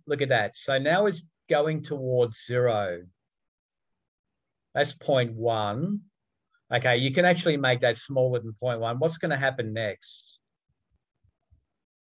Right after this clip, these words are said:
So A equals zero is a straight line. See, this is the line y equals zero.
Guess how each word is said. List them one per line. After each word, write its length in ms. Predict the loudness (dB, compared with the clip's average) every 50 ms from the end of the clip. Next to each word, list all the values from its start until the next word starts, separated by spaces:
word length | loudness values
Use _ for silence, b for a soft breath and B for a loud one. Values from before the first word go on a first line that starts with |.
| _ _ _
So 460 | -8 0 2 4 4 6 4 4 2 -2 -8 _ _ _ _ _ _ _ _ _ _ _ _ _ _ _ 0
A 100 | 2 4
equals 440 | 4 4 2 0 -2 -4 -4 -4 -4 0
zero 320 | 4 6 6 8 6 6
is 140 | 2 0 -6
a 60 | -12
straight 440 | -14 -12 -2 0 0 0 0 0 -2
line. 380 | -2 0 0 -2 -4 -6 -10 -16 -20 _ _ _ _ _ _ _
See, 200 | -4 -4 -2 0
this 200 | 2 0 2 0
is 140 | -2 0 2
the 100 | 0 2
line 360 | 4 4 4 2 2 0 0
y 360 | 0 0 2 2 0 0 -2 -6
equals 440 | -10 -12 -10 -8 -8 -8 -8 -8 -6
zero. 480 | -4 -2 0 0 0 0 -2 -4 -8